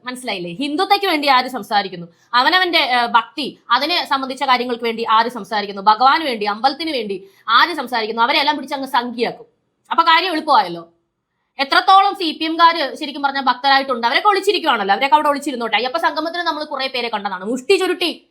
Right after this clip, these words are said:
"സ്വാമിയെ ശരണമയ്യപ്പ" എന്ന് വിളിക്കാൻ ലജ്ജയില്ലാത്ത ഭക്തിയുടെ വേഷം കെട്ടി അതിന്റെ ശക്തി ത്യജിക്കുന്ന കുറെ അധികം ആൾക്കാർ. എന്നാൽ മലയാളികൾ മാത്രമാണോ പ്രതികരിക്കുന്നത്? ശബരിമലയിൽ സ്ഥിതിഗതികൾ വളരെയധികം ദുസ്സഹമാണ്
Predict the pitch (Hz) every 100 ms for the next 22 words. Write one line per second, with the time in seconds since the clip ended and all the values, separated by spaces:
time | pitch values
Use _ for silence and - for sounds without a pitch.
0 | _ _ _ 247 247 302 269 - 233 214
1 | 240 226 226 214 202 220 220 208 233 294
2 | _ - 269 330 311 381 294 277 277 269
3 | - - 247 - 285 262 254 254 254 254
4 | 359 330 247 247 233 233 269 - 320 254
5 | 214 233 262 254 233 226 202 202 214 170
6 | 156 - _ - 349 415 427 349 370 415
7 | 440 427 370 370 370 359 294 254 254 233
8 | 220 208 190 165 170 - 339 285 330 403
9 | 349 302 214 320 302 330 302 285 277 -
10 | _ - 247 294 311 311 320 330 302 285
11 | 370 320 349 330 277